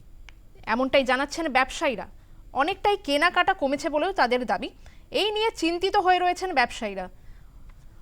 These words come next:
অন্যদিকে পুজো কমিটিগুলির ও মা-, পুজো কমিটিগুলিরও মাথায় হাত পড়েছে এই বৃষ্টির কারণে।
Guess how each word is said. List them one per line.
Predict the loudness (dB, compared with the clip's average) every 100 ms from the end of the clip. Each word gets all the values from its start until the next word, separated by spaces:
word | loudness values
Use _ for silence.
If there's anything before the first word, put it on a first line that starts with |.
| -6
অন্যদিকে | 0 2 4 2 0
পুজো | -2 -2 0
কমিটিগুলির | 2 0 0 -2 -2 -2 -2
ও | 2 2
মা-, | 2 -2 -4 -6 -8
পুজো | -4
কমিটিগুলিরও | -2 -4 -6 -6 -2 0
মাথায় | 0 0 0 2 2
হাত | 2 -2 0
পড়েছে | 0 2
এই | -2
বৃষ্টির | 0 -4 0 -2
কারণে। | 0 -2 -2